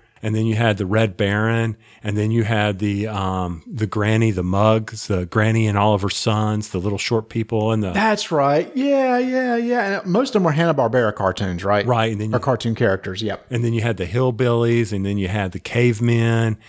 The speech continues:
Speaker 1: and then you had the guy and his beaver, and he had the logs with the, with the wheels that were s-, buzz saws, and which I never understood as a kid why he didn't just go straight into the ground. <laughs>
Speaker 2: Yeah. Yes.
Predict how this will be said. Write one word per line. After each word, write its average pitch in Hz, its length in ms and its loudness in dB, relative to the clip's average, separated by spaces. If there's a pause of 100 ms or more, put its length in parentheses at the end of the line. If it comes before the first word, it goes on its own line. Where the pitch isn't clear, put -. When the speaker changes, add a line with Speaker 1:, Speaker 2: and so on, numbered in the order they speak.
(260)
Speaker 1:
and 95 460 -4
then 104 120 -4
you 101 80 -4
had 98 240 -4
the 101 60 -6
guy 107 540 0
and 92 240 -4
his 87 160 -4
beaver, 104 680 2
and 95 120 -4
he 90 60 -4
had 90 160 -4
the 90 80 -6
logs 95 520 2
with 92 120 -6
the, 87 340 -6
with 92 160 -10
the 92 80 -8
wheels 104 460 2
that 90 160 -2
were 82 100 -6
s-, - 140 -6
buzz 98 320 2
saws, 107 440 2
and 95 80 -2
which 90 120 -4
I 90 60 -2
never 104 260 2
understood 101 520 0
as 90 140 2
a 90 60 -4
kid 101 320 4
why 92 200 0
he 92 120 0
didn't 95 220 0
just 92 200 -8 (300)
go 98 120 -6
straight 104 460 0
into 98 200 -4
the 85 100 -6
ground. 78 400 -12 (160)
<laughs> 107 100 2 (760)
Speaker 2:
Yeah. 165 100 6 (380)
Yes. 131 340 0